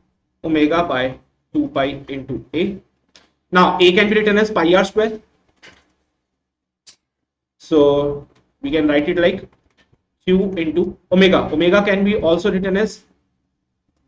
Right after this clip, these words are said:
V by R. So V by R into two pi into pi R <clears throat> square.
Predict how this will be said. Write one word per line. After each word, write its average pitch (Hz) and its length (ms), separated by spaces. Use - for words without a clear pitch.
V 202 160
by 165 240
R. 117 160
So 208 500
V 190 220
by - 400
R 143 360
into 143 400
two 269 120
pi 185 340
into 165 400
pi 131 240
R 170 240
<clears throat> - 320
square. - 380